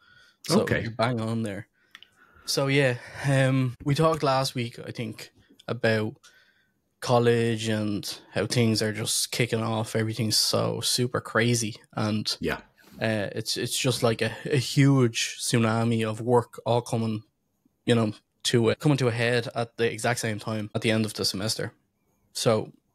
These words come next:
Speaker 1: last week I was coming up to the,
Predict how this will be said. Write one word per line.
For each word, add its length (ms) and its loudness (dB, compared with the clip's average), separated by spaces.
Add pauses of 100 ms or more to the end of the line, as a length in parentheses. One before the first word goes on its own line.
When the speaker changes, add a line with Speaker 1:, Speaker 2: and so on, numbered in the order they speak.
(840)
Speaker 1:
last 320 2
week 280 -2
I 160 2
was 360 0 (960)
coming 200 4
up 140 0
to 100 -2
the, 300 -4